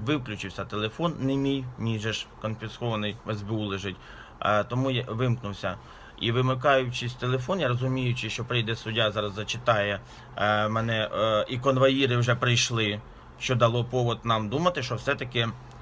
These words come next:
рішення буде проти нас. І щойно я опублікував до вас звернення, у мене сідає телефон, заходить суддя і каже,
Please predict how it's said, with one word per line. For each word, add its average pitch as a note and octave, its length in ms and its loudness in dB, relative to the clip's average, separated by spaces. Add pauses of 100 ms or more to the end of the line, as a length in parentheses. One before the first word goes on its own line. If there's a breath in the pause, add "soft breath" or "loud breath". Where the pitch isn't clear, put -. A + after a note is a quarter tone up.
(120)
рішення A#2+ 420 2
буде A2 220 -2
проти A2 280 -2
нас. G2 280 0 (400 loud breath)
І A2+ 440 4
щойно C3 380 2
я A2 180 2
опублікував A2 540 -2
до G#2+ 80 -2
вас G#2+ 160 2
звернення, C3 380 4
у G#2 40 0
мене A2 280 0
сідає A2 420 2
телефон, G#2+ 500 -2
заходить A#2 420 -2
суддя G#2+ 240 0
і C#3+ 80 2
каже, A#2 320 0